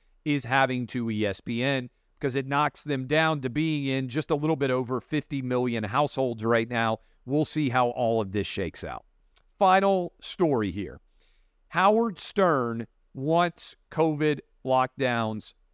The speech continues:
again. And I wanna make sure that I get this quote right because I saw this and I couldn't quite believe it.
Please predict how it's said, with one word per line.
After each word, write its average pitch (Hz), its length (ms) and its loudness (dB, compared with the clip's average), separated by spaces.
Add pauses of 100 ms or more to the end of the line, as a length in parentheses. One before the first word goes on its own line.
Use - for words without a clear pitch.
(140)
again. 113 440 -2 (560)
And 135 140 0
I 139 40 4
wanna 160 200 0
make 160 180 0
sure 208 320 0
that 190 140 2
I 156 100 4
get 147 260 -2
this 143 160 -4
quote 180 360 0
right 156 400 2
because 131 640 -2
I 151 180 2
saw 147 380 2
this 127 480 -2
and 117 400 -4 (380)
I 123 100 -4
couldn't 160 400 0 (180)
quite 143 360 0 (100)
believe 139 440 -4
it. 156 140 -2